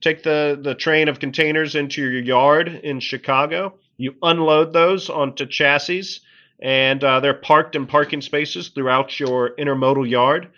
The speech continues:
And a, a, a, a trucker will have a, a reservation or a, a contract to come pick up, uh, your container.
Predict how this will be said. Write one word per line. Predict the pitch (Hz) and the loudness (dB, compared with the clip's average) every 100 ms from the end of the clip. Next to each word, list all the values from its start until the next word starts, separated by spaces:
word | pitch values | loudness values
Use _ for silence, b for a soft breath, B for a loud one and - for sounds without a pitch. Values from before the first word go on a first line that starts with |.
| b b _ - | b b _ -6
And | 127 127 127 123 | -2 0 0 -2
a, | - 139 131 127 127 127 b b - | -4 -2 0 0 -4 -6 b b -10
a, | 120 | -6
a, | 120 120 120 123 117 117 120 | -4 -4 -6 -8 -8 -8 -10
a | |
trucker | - 151 151 170 180 175 - - | -2 0 2 2 -2 -4 -14 -14
will | 127 123 | -8 -4
have | 135 127 | -4 -2
a, | 131 127 127 | -2 -2 -4
a | 117 | -4
reservation | 127 127 127 139 - 151 151 | -4 -4 -4 -4 -4 -6 -2
or | 117 110 107 110 | -2 0 -2 -6
a, | 123 113 113 117 117 | -8 -8 -8 -10 -12
a | 110 | -8
contract | 131 135 131 139 139 - | -6 -6 -4 -4 -4 -10
to | |
come | 120 135 123 | -8 -8 -6
pick | - - | -8 -2
up, | 143 143 _ _ _ _ | -2 -2 _ _ _ _
uh, | 131 127 | -8 -6
your | 135 147 | -6 -6
container. | 135 - 147 156 196 | -6 -4 -2 -2 -4